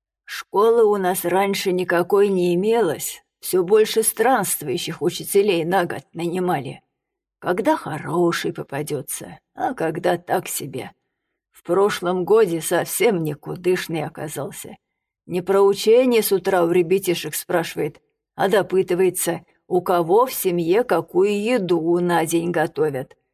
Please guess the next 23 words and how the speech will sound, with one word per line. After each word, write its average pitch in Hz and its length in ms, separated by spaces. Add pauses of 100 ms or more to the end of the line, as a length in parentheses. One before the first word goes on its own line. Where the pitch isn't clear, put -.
(280)
Мы 175 140
его 180 200
по 190 140
очереди 151 800
кормили. 160 540 (520)
Вот 185 180
и 208 80
начинает 185 720
узнавать, 165 640 (320)
где 180 320
посытнее 170 1040
и 175 100
послаще. 160 840 (440)
Узнает 170 760 (200)
и 180 100
говорит: 143 600 (320)
"Передай 175 440
матери, 175 560 (160)
сегодня 196 520
к 185 100
вам 165 340 (140)
питаться 160 500
приду". 165 420